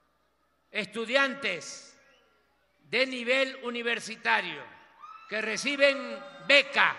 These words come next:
y van a seguir recibiendo sus becas.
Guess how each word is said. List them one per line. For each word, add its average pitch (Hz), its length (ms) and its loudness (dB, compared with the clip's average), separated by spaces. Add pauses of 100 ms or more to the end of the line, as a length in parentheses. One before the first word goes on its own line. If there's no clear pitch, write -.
(880)
y 208 100 -4
van 262 240 4
a 262 80 4
seguir 262 640 4
recibiendo 226 1000 0
sus 214 220 -2
becas. 214 640 -2